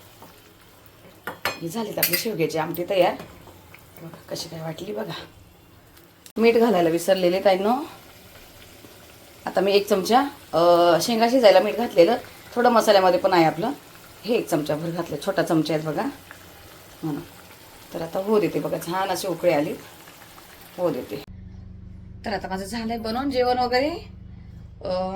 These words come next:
आणि फोन आला, मग बरंच कधीचं झालंय, आता गॅस पण थंड झालंय पुसायला,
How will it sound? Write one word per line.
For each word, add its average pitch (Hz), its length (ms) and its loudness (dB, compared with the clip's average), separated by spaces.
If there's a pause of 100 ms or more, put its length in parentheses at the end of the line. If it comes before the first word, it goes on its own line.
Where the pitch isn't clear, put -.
(160)
आणि 254 400 0
फोन 311 200 0
आला, 175 280 4
मग 240 320 2
बरंच 277 440 2
कधीचं 262 300 -2
झालंय, 240 240 4
आता 247 140 6
गॅस 233 220 6
पण 349 180 -8
थंड 240 180 -4
झालंय 175 220 0
पुसायला, 180 460 -2